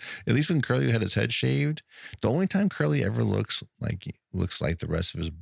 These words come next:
looks like his brothers is when he has his hair. And he still kinda doesn't look like him. You know, they all look,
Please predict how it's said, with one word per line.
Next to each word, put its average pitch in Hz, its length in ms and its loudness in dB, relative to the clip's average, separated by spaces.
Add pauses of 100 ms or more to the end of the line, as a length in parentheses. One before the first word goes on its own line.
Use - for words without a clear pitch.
looks 85 260 -2
like 82 120 2
his 78 140 0
brothers 73 480 0
is 80 120 -2
when 82 120 0
he 78 80 2
has 78 120 0
his - 140 -4
hair. - 400 -2 (260)
And 98 120 4
he 95 60 6
still 123 380 2
kinda 76 280 2
doesn't 76 320 2
look 62 160 -2
like - 160 -6
him. 57 300 -4 (340)
You 87 80 4
know, 78 80 4
they 80 160 4
all 87 180 4
look, 87 160 2